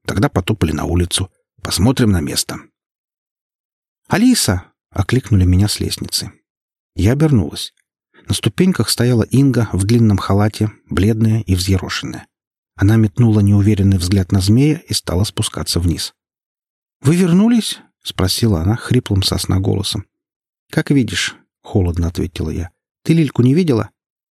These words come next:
«Она под утро отбыла с каким-то прилизанным хмырём.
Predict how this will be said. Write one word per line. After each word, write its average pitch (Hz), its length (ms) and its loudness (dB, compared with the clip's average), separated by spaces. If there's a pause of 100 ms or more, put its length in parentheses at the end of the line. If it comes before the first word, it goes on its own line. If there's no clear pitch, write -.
(600)
«Она 202 240 0
под 190 200 0
утро 175 320 2
отбыла 151 380 2
с - 120 -6
каким-то 123 420 -2
прилизанным 123 540 2
хмырём. 110 560 0